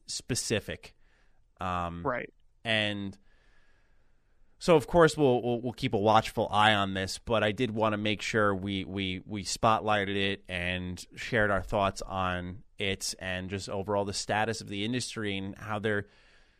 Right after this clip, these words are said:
Speaker 1: does need to be change. You know, we saw the whole hold Ubisoft accountable thing, which goes all the way to the top with Guillemot and, um,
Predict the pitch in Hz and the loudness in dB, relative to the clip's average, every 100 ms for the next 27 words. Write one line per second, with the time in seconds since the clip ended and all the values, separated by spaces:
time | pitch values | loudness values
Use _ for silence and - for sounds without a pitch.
0 | _ - 139 143 123 120 - - 135 135 | _ 2 4 4 2 0 -2 2 4 4
1 | 127 120 113 110 123 117 123 113 120 117 | 2 0 0 2 2 4 4 4 2 -2
2 | 113 120 113 131 110 107 143 175 147 120 | -2 -2 0 0 0 0 2 4 4 2
3 | - 117 113 107 - 135 120 110 117 113 | 2 2 2 -2 -2 2 2 4 4 4
4 | 107 107 110 95 - 107 104 101 92 - | 4 0 -2 -4 2 2 2 -2 -4 -6
5 | 120 131 113 98 107 _ 107 101 98 98 | -4 -2 0 0 -2 _ -2 0 0 -2
6 | 98 98 95 95 95 | 0 0 2 0 -6